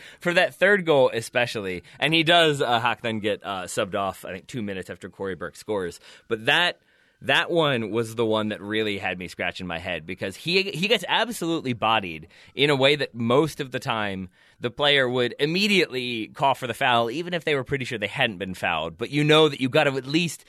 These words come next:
you gotta at least put up that hand of like, "Ah, that was a foul, right?" 'Cause otherwise I've just been tossed aside like a rag doll and then made to look inferior. He doesn't even do that. He just gets up and sort of trudges back, head down, and isn't there to make a play, as you said.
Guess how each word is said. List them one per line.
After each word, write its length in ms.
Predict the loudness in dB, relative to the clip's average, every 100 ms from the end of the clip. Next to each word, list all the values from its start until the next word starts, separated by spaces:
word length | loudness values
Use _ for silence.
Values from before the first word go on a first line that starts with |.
| -20
you 80 | -2
gotta 180 | 4 4
at 80 | 4
least 220 | 0 -2
put 120 | -2 2
up 180 | 2
that 160 | 2 0
hand 240 | 2 0
of 60 | -2
like, 120 | -4 0
"Ah, 120 | 4
that 100 | 4
was 100 | 2
a 60 | 2
foul, 320 | 4 6 6
right?" 280 | 4 2 -2
'Cause 160 | 0
otherwise 420 | 2 4 4 4
I've 220 | 2 0 -2
just 180 | -4
been 380 | 2 4 4 0 -10 _ _ _ _ -6
tossed 400 | 2 2 2 -2
aside 340 | 2 2 2
like 120 | 0
a 60 | 2
rag 300 | 4 4 4
doll 440 | 6 6 6 4
and 180 | 2 2
then 180 | 0 2
made 240 | 2 0
to 60 | -2
look 200 | -2 -2
inferior. 640 | -4 -2 0 0 0 -4 -8 -16 _
He 120 | -2
doesn't 240 | 2 4 4
even 180 | 2 4
do 140 | 4
that. 180 | 4 2
He 80 | -2
just 220 | -4 0
gets 200 | 0 0
up 140 | -4
and 80 | -6
sort 140 | -6
of 100 | -8
trudges 440 | -4 2 2 2 -2
back, 400 | 0 2 0 _ -20 -4
head 220 | -2 2
down, 360 | 2 4 2 2
and 120 | 0
isn't 240 | -2 -2
there 140 | -2 -2
to 40 |
make 140 | -2 -4
a 40 |
play, 260 | -6 -2 -2
as 80 | -4
you 80 |
said. 400 | -6 0 2 2